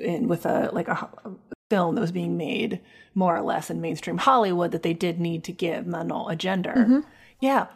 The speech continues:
Speaker 1: why isn't it female? The fact that it's not, again, feels very Keith Raniere.
Speaker 2: <laughs> Right, they're like, "Okay, so all these women are doing this stuff,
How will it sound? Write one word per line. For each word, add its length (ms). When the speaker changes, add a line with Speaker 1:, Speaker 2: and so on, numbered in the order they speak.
Speaker 1:
why 160
isn't 260
it 120
female? 480
The 80
fact 280
that 100
it's 160
not, 560
again, 800
feels 340
very 360
Keith 300
Raniere. 580
Speaker 2:
<laughs> 40
Right, 220
they're 100
like, 220
"Okay, 420
so 380
all 200
these 180
women 220
are 60
doing 200
this 140
stuff, 280